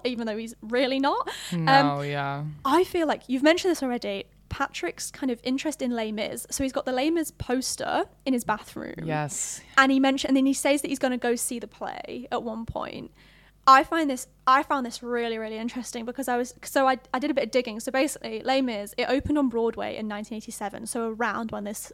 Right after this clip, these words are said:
Speaker 1: film
Speaker 2: Yeah,
Speaker 1: was
Speaker 2: so
Speaker 1: set.
Speaker 2: I, I actually think the, this film is set in nineteen eighty-seven because the Huey Lewis and the News album came out in eighty-six.
Speaker 1: Oh, great, yeah. So
Speaker 2: Sorry, I, I, I got, I, d-, during movies, I love Googling things.
Speaker 1: Nice, yeah, yeah, yeah.
Speaker 2: Google's
Speaker 1: Me
Speaker 2: my
Speaker 1: too.
Speaker 2: best friend.
Speaker 1: <laughs> Me too, me too. I'm constantly on Wikipedia.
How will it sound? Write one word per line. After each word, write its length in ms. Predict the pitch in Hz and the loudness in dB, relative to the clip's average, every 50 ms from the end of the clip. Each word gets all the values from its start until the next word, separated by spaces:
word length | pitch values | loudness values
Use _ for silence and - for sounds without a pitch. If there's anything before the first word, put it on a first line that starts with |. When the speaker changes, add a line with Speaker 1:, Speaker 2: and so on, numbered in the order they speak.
| - - _ | -20 -12 _
Speaker 1:
film 140 | - 233 208 | -2 2 4
Speaker 2:
Yeah, 160 | 277 269 240 | 4 6 4
Speaker 1:
was 80 | 165 - | 4 2
Speaker 2:
so 140 | - - 240 | 4 4 4
Speaker 1:
set. 160 | 240 202 190 - | 6 4 4 4
Speaker 2:
I, 100 | 233 233 | 6 6
I 20 | |
actually 260 | 247 254 - - 285 254 | 6 6 4 4 2 4
think 200 | 254 240 226 220 | 6 4 6 4
the, 40 | |
this 320 | 202 190 190 190 185 170 - | 4 2 2 2 0 0 2
film 300 | - 196 196 196 196 - | 4 4 4 4 4 2
is 260 | - 202 196 190 175 | 0 0 2 2 0
set 380 | - - - 180 170 151 - - | 0 0 2 2 2 2 0 -2
in 140 | 175 175 | -2 0
nineteen 360 | 165 165 160 160 156 165 165 160 | 0 0 0 -2 -2 -4 -6 -4
eighty-seven 720 | - 160 156 165 160 - - 160 151 147 156 151 151 147 | -4 -4 -4 -4 -4 -2 -2 -2 -2 0 -2 -2 -2 -6
because 320 | - - - 170 160 147 - | -8 -4 -2 -2 -2 0 0
the 120 | 170 160 | 0 0
Huey 400 | 143 139 175 180 180 185 180 170 | 0 2 2 2 2 2 2 0
Lewis 240 | 160 165 160 165 156 | 0 0 0 0 -2
and 80 | - 165 | -2 -4
the 40 | 151 | -2
News 180 | 151 151 147 143 | -2 -2 -2 0
album 240 | 151 147 147 151 143 | 0 -2 -2 -4 -6
came 180 | - 151 147 | -6 -4 -2
out 120 | 143 139 139 | -2 -2 -2
in 160 | 151 156 - - | -4 -6 -8 -8
eighty-six. 1000 | 165 165 170 165 160 156 - - - - - - - - - - _ _ - - - | -8 -6 -6 -6 -6 -8 -10 -12 -12 -12 -14 -14 -14 -14 -14 -16 _ _ -4 4 8
Speaker 1:
Oh, 160 | 311 349 349 | 8 8 8
great, 360 | 240 - 269 339 359 - - - | 6 6 6 6 6 6 2 -2
yeah. 200 | 277 311 254 - - | -2 -2 -2 -2 -2
So 160 | - - 311 | 0 2 4
Speaker 2:
Sorry, 260 | 302 175 165 160 160 | 6 6 6 6 6
I, 400 | 165 175 175 147 175 190 - 190 | 6 6 6 8 8 8 8 6
I, 40 | 185 - | 6 6
I 160 | 180 196 202 | 6 6 8
got, 180 | 196 196 196 151 | 10 10 10 10
I, 140 | 180 185 | 8 6
d-, 300 | 180 135 156 180 - 180 | 4 4 0 -2 -2 0
during 300 | 185 - 190 180 180 170 | 4 6 8 8 8 6
movies, 300 | 165 160 160 151 160 147 | 4 2 2 2 0 2
I 80 | 165 151 | 2 2
love 220 | 151 151 151 139 | 2 2 0 0
Googling 400 | 143 151 143 147 147 147 147 143 | -2 -4 -4 -2 -2 -2 -4 -4
things. 240 | - 147 143 151 151 | -4 -4 -2 2 6
Speaker 1:
Nice, 340 | 294 269 277 277 320 - - | 8 8 8 8 6 2 4
yeah, 140 | 311 269 269 | 4 6 6
yeah, 160 | 277 262 262 | 6 6 4
yeah. 140 | 254 247 240 | 2 0 0
Speaker 2:
Google's 260 | - 185 170 170 269 | 0 0 2 2 2
Speaker 1:
Me 60 | 269 | 2
Speaker 2:
my 80 | 165 156 | 2 2
Speaker 1:
too. 20 | 151 | 2
Speaker 2:
best 220 | 151 294 330 - | 4 2 2 2
friend. 640 | - 156 - 330 339 330 - 381 349 220 180 311 - - | 2 4 6 6 6 6 4 2 4 8 8 8 8 6
Speaker 1:
<laughs> 60 | - - | 2 2
Me 140 | 311 302 285 | 2 2 4
too, 220 | - - 277 269 | 4 4 4 4
me 140 | 254 247 240 | 4 2 2
too. 200 | 240 - 254 233 | 2 2 2 2
I'm 100 | 233 254 | 2 2
constantly 400 | 269 - 277 208 247 262 240 226 | 2 2 2 2 2 0 0 0
on 60 | 214 240 | -2 -6
Wikipedia. 520 | - 262 - 240 220 226 220 - 226 | -6 -8 -10 -10 -10 -10 -8 -8 -8